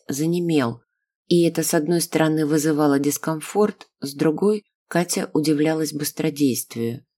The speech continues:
и понимала, что нужно побыстрее домазать Пашкины болячки и помыть руки.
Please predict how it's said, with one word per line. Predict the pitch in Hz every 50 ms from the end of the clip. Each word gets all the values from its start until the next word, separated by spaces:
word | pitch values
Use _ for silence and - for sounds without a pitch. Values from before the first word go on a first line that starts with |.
| _ _ _ _ _
и | - 147
понимала, | 151 - 156 151 147 147 147 165 180 196 190 180
что | 160 - - - 156
нужно | 165 170 180 175 160 165 165 156
побыстрее | - 156 143 147 147 - - - - 190 202 208 170
домазать | 156 151 143 147 156 165 156 165 151 -
Пашкины | - - 147 156 - - - 160 147 147
болячки | 139 139 139 139 147 175 202 - - - -
и | 147 - - 147
помыть | - 147 147 143 156 165 165 - 151
руки. | 147 135 123 - - 120 117 -